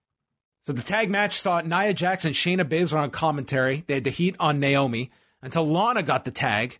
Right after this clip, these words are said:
so she was in with Mandy. Asuka comes out, and Baszler gets up from the broadcast area and then goes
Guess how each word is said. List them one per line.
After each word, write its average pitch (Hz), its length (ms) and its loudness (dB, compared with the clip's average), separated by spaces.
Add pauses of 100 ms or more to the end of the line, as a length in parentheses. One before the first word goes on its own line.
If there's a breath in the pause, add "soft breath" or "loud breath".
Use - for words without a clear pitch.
(120)
so - 120 -10
she 196 220 2
was 202 160 2
in 190 140 2
with 151 120 2
Mandy. 139 540 -2 (640 soft breath)
Asuka 202 480 0
comes 120 320 -2
out, 113 260 -2 (260)
and 160 220 -6
Baszler 208 420 2
gets 220 220 0
up 226 140 2
from 180 160 2
the 139 340 0 (320)
broadcast 165 600 -2
area 104 420 -2 (280 soft breath)
and 165 180 0
then 170 160 2
goes 220 480 0